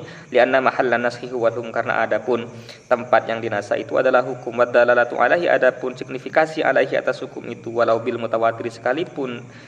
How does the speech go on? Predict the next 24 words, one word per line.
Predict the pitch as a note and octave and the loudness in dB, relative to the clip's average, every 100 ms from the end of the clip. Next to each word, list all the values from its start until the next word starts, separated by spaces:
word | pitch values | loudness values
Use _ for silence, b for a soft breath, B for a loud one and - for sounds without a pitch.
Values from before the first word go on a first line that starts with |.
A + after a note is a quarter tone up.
| B B | B B
di-, | C3 A#2+ B2+ B2 A#2 D3+ E3 - - - - - | -20 -6 -2 -2 -2 -6 -8 -16 -20 -20 -20 -10
disampaikan | B2 C3 A#2+ D#3 D#3 C3 B2 | -2 0 4 4 4 4 4
dengan | A#2+ A#2 | 2 2
yang | A#2 A#2 | 0 0
mutawatir, | A2 G2 F#2 A2+ D3 D3 | 0 2 0 -2 -4 0
donniyatun, | B2+ B2 A#2 G#2 - D3+ D#3+ | 2 2 0 -4 -4 -4 2
dalalahnya | B2 A2+ G#2+ - G#2+ | 4 4 2 -2 -6
itu | C#3 C3 | -6 -6
bisa | A#2 A#2 | -4 -4
bersifat | G#2+ - - F#2+ | -4 -6 -6 -6
donni. | - - - | -6 -10 -12
Fa | - A#2+ | -2 0
huwa, | B2+ A#2+ | 4 4
adapun | A#2+ A#2+ B2 A#2 | 6 4 2 -4
yang | A#2 | -4
mutawatir | A2 C3+ E3+ E3+ C3 | 0 2 2 2 0
dalam | A#2+ A2+ | 2 0
hal | A2+ A2 | -2 -4
ini, | D3 D#3 A#2+ | -2 -4 -2
kal | B2 G#2+ | 0 0
ahadi, | A2 A2 F#2 G2 B2 | -2 -2 -4 -4 -6
itu | A#2 C3 | -6 -6
sama | - A2+ | -6 -4
dengan | G#2 G2 A#2+ | -4 -4 -6